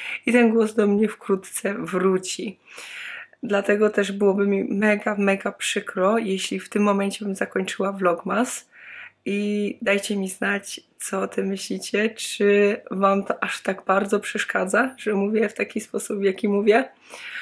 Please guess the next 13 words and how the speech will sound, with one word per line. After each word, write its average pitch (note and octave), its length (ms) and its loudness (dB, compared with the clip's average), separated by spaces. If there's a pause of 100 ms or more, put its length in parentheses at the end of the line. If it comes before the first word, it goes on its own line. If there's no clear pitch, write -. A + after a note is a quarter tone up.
(300)
Postaram C4+ 440 6
się C4+ 140 0
wam A3+ 200 4
więcej A#3+ 300 4
może G#3 220 0
pokazywać, G#3+ 800 0
mniej G#3 280 4
opowiadać, G3 800 0 (100)
ale A#3+ 280 2
wydaje B3 380 0
mi C#4+ 100 2
się, D#4+ 180 -4
że D#4+ 260 0